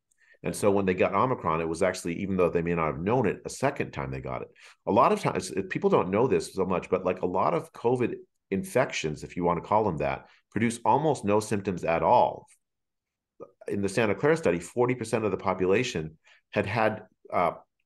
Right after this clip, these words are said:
antibodies, but no recollection of any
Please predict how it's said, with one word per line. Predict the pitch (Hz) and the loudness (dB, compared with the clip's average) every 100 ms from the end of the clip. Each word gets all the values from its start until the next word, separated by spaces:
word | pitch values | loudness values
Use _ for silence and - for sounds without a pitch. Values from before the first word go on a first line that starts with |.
| - | -6
antibodies, | 113 156 127 85 85 82 - _ _ | -2 0 2 4 2 -2 -8 _ _
but | 98 104 | -2 0
no | 104 123 | 4 6
recollection | 127 120 123 98 113 - 101 | 6 4 2 0 0 -2 -6
of | 85 - | -6 -4
any | 110 127 120 | 0 0 -2